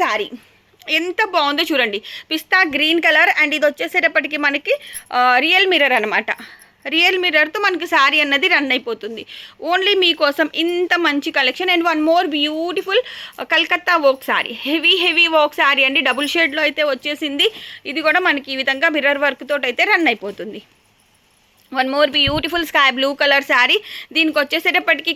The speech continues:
కాశ్మీరీ వర్క్ అయితే వచ్చేసింది. మిస్ ప్రింట్ అది మాత్రం కొంచెం వినండి అమ్మా. మిస్‌ప్రింట్ లేకపోతే ఈ శారీస్ మనకి ట్వెల్వ్ హండ్రెడ్ to టూ థౌజండ్ వర్త్ ఉండే శారీస్. మనకి మిస్‌ప్రింట్‌లో ఫోర్ డబల్ నైన్ సింగిల్ శారీ ఫ్రీ షిప్పింగ్. అదే మీరు టూ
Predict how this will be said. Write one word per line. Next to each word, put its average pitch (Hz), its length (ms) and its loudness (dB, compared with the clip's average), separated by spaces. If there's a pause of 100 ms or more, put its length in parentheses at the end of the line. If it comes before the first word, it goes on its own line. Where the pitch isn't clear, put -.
కాశ్మీరీ 339 480 0 (100)
వర్క్ 294 260 0
అయితే 302 160 -2 (100)
వచ్చేసింది. 269 600 0 (380)
మిస్ 359 240 -2
ప్రింట్ 370 300 2 (420)
అది 294 120 0 (100)
మాత్రం 320 280 2 (120)
కొంచెం 359 320 0 (100)
వినండి 339 340 2
అమ్మా. 311 180 0 (400)
మిస్‌ప్రింట్ 359 380 -2 (100)
లేకపోతే 294 380 0 (120)
ఈ 302 40 0 (120)
శారీస్ 294 400 -2
మనకి 277 260 -4 (100)
ట్వెల్వ్ 330 360 0 (100)
హండ్రెడ్ 294 460 2
to 349 80 -6 (100)
టూ 320 80 -6 (180)
థౌజండ్ 294 400 2 (120)
వర్త్ 302 260 2
ఉండే 277 180 0 (100)
శారీస్. 269 300 2 (400)
మనకి 370 300 0
మిస్‌ప్రింట్‌లో 381 500 0 (120)
ఫోర్ 359 320 0
డబల్ 294 240 0
నైన్ 349 180 0
సింగిల్ 302 300 -2
శారీ 269 320 2
ఫ్రీ 269 200 -2
షిప్పింగ్. 381 380 -2 (380)
అదే 349 200 2
మీరు 381 240 0
టూ 381 80 -2